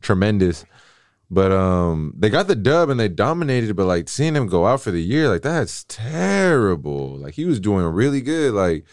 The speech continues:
I mean, compared to the years of people talking about when he had those thirty interceptions or whatever, it was nowhere near that this year. He was doing great, so.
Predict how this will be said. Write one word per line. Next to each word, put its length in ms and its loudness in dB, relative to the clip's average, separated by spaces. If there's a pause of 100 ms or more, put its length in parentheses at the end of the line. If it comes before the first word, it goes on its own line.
(360)
I 80 2
mean, 200 2
compared 460 2
to 280 2
the 120 -2
years 280 2
of 160 2
people 220 -2
talking 240 0
about 160 2
when 80 0
he 40 2
had 120 2
those 100 0
thirty 260 0
interceptions 460 -2
or 40 0
whatever, 200 0
it 60 2
was 160 0
nowhere 260 0
near 320 0
that 200 -2
this 220 -10
year. 80 -8
He 100 -4
was 120 -2
doing 240 -6
great, 300 -8
so. 240 -20